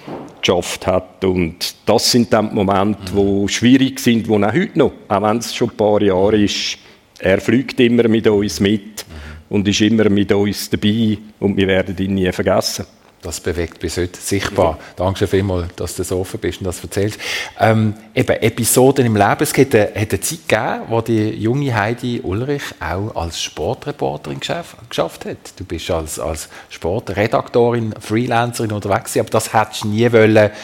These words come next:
Speaker 2: als Hauptberuf in Angriff nehmen. Also das Personalwesen hat dich mehr, äh, mehr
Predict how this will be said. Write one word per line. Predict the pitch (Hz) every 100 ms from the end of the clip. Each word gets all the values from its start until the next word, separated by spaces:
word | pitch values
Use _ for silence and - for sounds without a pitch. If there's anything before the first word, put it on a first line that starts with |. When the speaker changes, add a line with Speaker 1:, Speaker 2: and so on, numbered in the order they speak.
| - - - - - -
Speaker 2:
als | 104 107 -
Hauptberuf | 104 98 113 - - 107 107 110 - - - -
in | 107
Angriff | 98 98 110 101 -
nehmen. | 80
Also | 80 87
das | -
Personalwesen | 104 92 95 90 110 107 95 98
hat | 92 90
dich | 90
mehr, | 85 87 113 - - - - - - _ _ -
äh, | 95 92 - 73 - -
mehr | 92